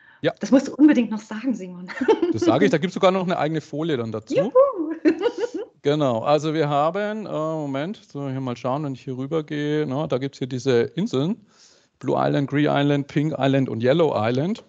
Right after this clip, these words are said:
Speaker 1: Äh, und wir haben quasi im, wenn man runtergeht an Tag zwei, da gibt's auch Programm.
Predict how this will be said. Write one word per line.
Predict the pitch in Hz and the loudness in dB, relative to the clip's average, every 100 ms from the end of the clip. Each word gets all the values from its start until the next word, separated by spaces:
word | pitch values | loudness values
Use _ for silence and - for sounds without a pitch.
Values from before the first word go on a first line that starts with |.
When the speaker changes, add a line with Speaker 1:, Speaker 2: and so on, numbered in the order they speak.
| _ _ - _ | _ _ -20 _
Speaker 1:
Äh, | - | 0
und | 131 135 139 | 2 2 2
wir | 135 | 0
haben | 139 156 151 | 0 -2 -2
quasi | 151 143 139 | 0 0 -2
im, | 143 147 160 175 165 - _ | -4 -4 -4 -4 -8 -16 _
wenn | 139 135 | -12 -8
man | 123 | -6
runtergeht | 117 131 147 139 135 | -4 -4 -4 -4 -6
an | 127 | -6
Tag | - 117 - | -4 -6 -4
zwei, | - 131 | -2 0
da | 139 | -2
gibt's | 123 - | -6 -10
auch | 107 - | -10 -8
Programm. | 117 - 117 180 | -10 -2 -2 -2